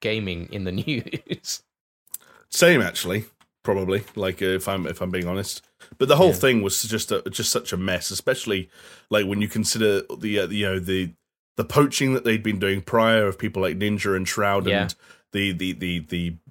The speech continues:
Speaker 2: dollar values a-, associated with some of those contracts that those guys were placed on. Everything around what happened to Mixer this year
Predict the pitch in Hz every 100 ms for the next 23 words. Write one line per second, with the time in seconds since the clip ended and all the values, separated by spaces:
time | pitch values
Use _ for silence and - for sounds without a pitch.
0 | - 101 101 98 98 95 92 95 71 87
1 | - 95 - 87 90 - 98 92 - -
2 | 104 101 92 - - 92 - 95 87 85
3 | 90 87 - 87 85 - _ _ _ -
4 | 127 127 113 107 98 101 92 90 87 85
5 | 87 90 85 90 90 - 85 82 82 87
6 | 82 80